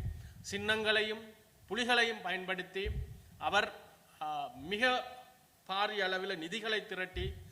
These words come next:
அதனூடாக ஒரு அரசியலை உருவாக்கி கொண்டிருக்கின்றார். அந்த அரசியலால எந்த விதமான லாபமும் இலங்கை மக்களுக்கும் கிடையாது, இந்திய மக்களுக்கும் கிடையாது.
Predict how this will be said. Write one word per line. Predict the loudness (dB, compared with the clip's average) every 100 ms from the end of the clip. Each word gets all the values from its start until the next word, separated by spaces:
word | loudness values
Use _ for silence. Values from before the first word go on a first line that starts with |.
| -20 -8
அதனூடாக | -2 0 0 4 6 4
ஒரு | 2 0
அரசியலை | -2 -4 -2 0 -2
உருவாக்கி | -4 -2 0 0 -4
கொண்டிருக்கின்றார். | -8 -6 -8 -8 -6 -6
அந்த | -2 -2
அரசியலால | -4 -6 -4 -2 -2 -4 -6 -16 -18 -10
எந்த | -4 -2
விதமான | 0 2 4
லாபமும் | 6 6 4 -2 -6
இலங்கை | 4 4 6 2
மக்களுக்கும் | 0 -2 -6 -6 -8
கிடையாது, | -4 0 0 0 -6 -8
இந்திய | -8 -2 -2
மக்களுக்கும் | -2 -2 -6 -6 -10
கிடையாது. | -8 -4 -4 -4 -8